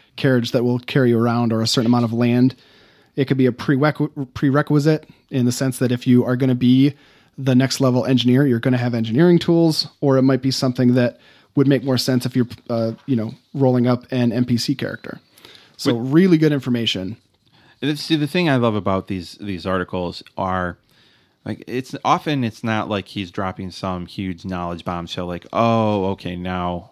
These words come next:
Speaker 2: I understand," like, from a point of view, like, there was no way to figure this out before. Maybe the, like, in defense of defense that he did, that really cleared some stuff up. But as far as,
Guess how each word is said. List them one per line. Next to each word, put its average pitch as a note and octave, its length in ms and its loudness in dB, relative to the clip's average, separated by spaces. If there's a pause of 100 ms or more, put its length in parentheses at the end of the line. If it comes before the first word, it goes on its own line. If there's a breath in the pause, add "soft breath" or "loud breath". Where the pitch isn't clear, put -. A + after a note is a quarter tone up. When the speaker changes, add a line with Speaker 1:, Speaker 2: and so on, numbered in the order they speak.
(140)
Speaker 2:
I F#2 160 -4
understand," F2 600 -6
like, E2+ 180 -8
from F#2 220 -6
a F2+ 60 -8
point F#2 200 -6
of F2 60 -6
view, F2 140 -4
like, E2+ 180 -6
there F#2 120 -6
was E2+ 120 -8
no F#2 80 -2
way F2 100 -4
to E2+ 60 -8
figure F2+ 180 -8
this E2 160 -10
out F2 100 -2
before. F#2 220 -6
Maybe C3 320 2
the, F#2 200 0
like, F2+ 300 -8 (280)
in F#2+ 200 -2
defense F2 440 -8
of D#2 120 -12
defense E2 400 -12
that D#2+ 120 -10
he E2 80 -10
did, D#2+ 240 -10
that E2+ 160 -8
really D#2+ 220 -10
cleared E2+ 340 -10
some D2+ 120 -14
stuff - 240 -12
up. D#2+ 240 -8
But G2+ 260 -2 (880 soft breath)
as A#2+ 160 -2
far C3+ 300 2
as, G2 340 -4